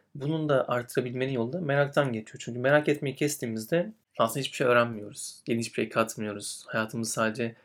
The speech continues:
o sıkıcılık ama sıkıcılık aslında burada tabirim,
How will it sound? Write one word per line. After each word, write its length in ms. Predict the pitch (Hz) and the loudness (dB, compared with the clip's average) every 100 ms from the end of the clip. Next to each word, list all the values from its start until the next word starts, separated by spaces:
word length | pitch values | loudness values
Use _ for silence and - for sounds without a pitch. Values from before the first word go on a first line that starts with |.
| _ _ _ - | _ _ _ -2
o 120 | 123 | 0
sıkıcılık 600 | - - 131 120 123 139 | 0 0 -2 0 0 2
ama 340 | 127 135 117 - - | 0 0 -2 -6 -10
sıkıcılık 500 | - - 110 113 117 | -8 -6 -4 -2 -2
aslında 280 | 110 117 | -2 -4
burada 200 | 110 113 | -4 -4
tabirim, 540 | 110 113 107 113 113 | 2 2 4 0 -2